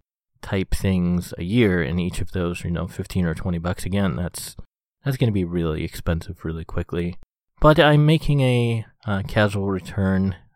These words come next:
and giving it a try, and, uh, seeing how that turns out in September. I've kinda given up on Anthem.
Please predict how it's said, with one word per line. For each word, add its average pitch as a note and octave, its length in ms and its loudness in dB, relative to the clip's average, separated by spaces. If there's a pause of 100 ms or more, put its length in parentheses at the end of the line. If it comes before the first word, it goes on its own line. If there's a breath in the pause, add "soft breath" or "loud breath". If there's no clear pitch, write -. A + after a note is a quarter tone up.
and F2 220 -2
giving F2+ 260 0
it F2+ 40 2
a F#2 40 0
try, A#2 520 0 (400)
and, F#2+ 260 -2
uh, F#2 300 0
seeing G2 260 -6
how F#2 140 -2
that F2+ 180 -2
turns F2+ 260 -4
out E2+ 180 -2
in E2+ 140 -6
September. F2 680 -2 (880)
I've - 120 -4
kinda F3 180 6
given C3 240 4
up A#2 240 6 (120)
on G#2 600 2
Anthem. F#2+ 460 2